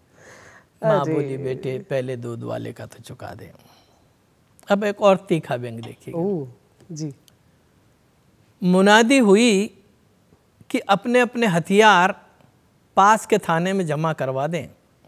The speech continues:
Speaker 2: जी।
Speaker 1: मुनादी हुई, घोषणा हुई कि अपने अपने हथियार पास के थाने में जमा करवा दें।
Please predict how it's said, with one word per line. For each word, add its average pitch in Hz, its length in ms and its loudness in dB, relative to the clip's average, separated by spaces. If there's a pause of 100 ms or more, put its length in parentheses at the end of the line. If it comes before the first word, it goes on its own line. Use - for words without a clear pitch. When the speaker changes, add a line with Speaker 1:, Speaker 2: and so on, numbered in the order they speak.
(200)
Speaker 2:
जी। 151 200 -12 (840)
Speaker 1:
मुनादी 202 480 4
हुई, 202 580 2 (560)
घोषणा 175 460 0
हुई 202 640 2 (220)
कि 220 100 -4
अपने 226 400 -2
अपने 226 240 -2
हथियार 185 680 2 (520)
पास 202 340 4
के 233 120 4
थाने 185 380 -2
में 214 140 0
जमा 180 300 0
करवा 165 360 2
दें। 190 340 2